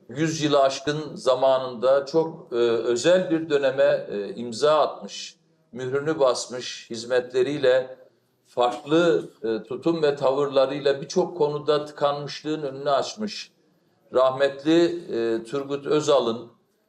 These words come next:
e, çok değerli, e, katkısı olmuştur bu Cumhuriyet'in yüz yılını aşan döneminde. Tabii şunu söylemek isterim ben... e,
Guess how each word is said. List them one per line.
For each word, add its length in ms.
e, 480
çok 320
değerli, 520
e, 220
katkısı 520
olmuştur 520
bu 100
Cumhuriyet'in 880
yüz 320
yılını 280
aşan 540
döneminde. 840
Tabii 580
şunu 320
söylemek 540
isterim 500
ben... 460
e, 380